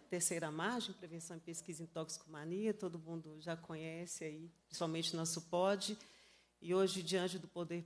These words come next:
público, né, a convite do prefeito Alex de Freitas, em Contagem, assumindo essa pasta, eu vejo tanto que é importante o papel do Conselho Municipal sobre Drogas da cidade,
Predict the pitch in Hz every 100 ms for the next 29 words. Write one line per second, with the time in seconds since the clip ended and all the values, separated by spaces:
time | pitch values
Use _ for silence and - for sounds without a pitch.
0 | - 180 196 190 185 180 180 180 170 -
1 | 170 160 170 170 165 156 - 165 165 165
2 | 151 151 151 - 165 - 165 165 - 165
3 | 160 160 165 170 180 180 175 - 180 170
4 | 175 - 165 175 175 185 - - - -
5 | - _ 175 170 196 196 214 214 - 214
6 | 208 190 175 - 190 190 - - 185 -
7 | 180 196 190 180 208 233 233 214 - 202
8 | 208 226 220 208 202 196 196 175 - 175
9 | 190 - 165 160 165 170 175 170 156 160
10 | - 135 147 151 147 -